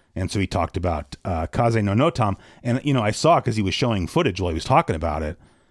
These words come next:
And I was like, "Oh, I gotta, I gotta check that out. It's a hot air balloon game." So, uh, so I did. And that's how we got to, uh, to where we are now. Uh, before we get into the game, which we're going to in a second, uh, just a couple things I wanted to mention real quick.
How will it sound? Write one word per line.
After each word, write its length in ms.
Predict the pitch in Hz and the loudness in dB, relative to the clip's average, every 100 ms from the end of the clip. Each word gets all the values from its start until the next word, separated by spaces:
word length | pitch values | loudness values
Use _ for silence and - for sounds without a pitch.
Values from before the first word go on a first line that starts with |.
| _ - | _ -8
And 280 | 95 90 92 | -4 -4 -4
I 140 | 90 | -6
was 140 | 80 92 | -6 -4
like, 100 | 80 | -2
"Oh, 100 | 87 | -2
I 100 | 82 | -2
gotta, 260 | 82 76 - | -4 -6 -6
I 120 | 110 | -2
gotta 160 | 135 87 | 0 0
check 240 | - - | -2 -2
that 160 | 98 92 | 0 2
out. 180 | 151 80 | 2 0
It's 120 | - | -4
a 60 | 85 | -2
hot 200 | 110 101 | 0 2
air 140 | 95 | 0
balloon 380 | 87 90 120 107 | 0 0 2 0
game." 340 | 73 - - _ _ _ | -2 -8 -16 _ _ _
So, 400 | - 98 78 69 - _ _ _ _ _ _ _ _ _ - | -2 0 -2 -6 -12 _ _ _ _ _ _ _ _ _ -4
uh, 320 | 95 87 76 - - - | -2 -2 -4 -10 -20 -6
so 200 | - 156 | 2 4
I 80 | 165 | 6
did. 260 | 220 127 | 4 2
And 120 | 85 98 | 2 0
that's 200 | 113 147 | 0 0
how 140 | 135 | 2
we 80 | 110 | 2
got 380 | 98 98 - - | 2 0 -2 -8
to, 360 | 92 85 90 - | -4 -4 -6 -8
uh, 300 | 82 80 82 - | -8 -8 -10 -10
to 80 | 98 | -6
where 220 | 87 87 | -2 -2
we 160 | 85 85 | -2 -2
are 160 | 80 | 0
now. 340 | 82 104 78 - - _ _ _ 101 | 0 0 -2 -8 -20 _ _ _ 0
Uh, 240 | 104 107 | 2 2
before 500 | 127 - 208 214 202 | 2 4 6 6 6
we 140 | 170 | 4
get 180 | 139 151 | 4 4
into 180 | 143 131 | 4 4
the 100 | 113 | 2
game, 340 | 120 120 123 | 2 4 4
which 180 | 107 - | 2 -2
we're 80 | 95 | -2
going 220 | 92 98 | 0 0
to 140 | - 95 | 0 0
in 80 | 85 | 0
a 40 | |
second, 360 | - 101 98 - - _ | -2 -2 -4 -8 -14 _
uh, 180 | 101 95 | -4 -2
just 200 | 98 - | -2 -4
a 20 | |
couple 260 | - 156 - | -2 -2 0
things 260 | - 120 107 | 0 0 0
I 60 | |
wanted 360 | 92 95 92 85 | 0 0 -2 -2
to 80 | 92 | -2
mention 400 | 87 87 87 82 | -2 -2 -2 -4
real 120 | 78 | -6
quick. 360 | - 92 82 | -4 -4 -4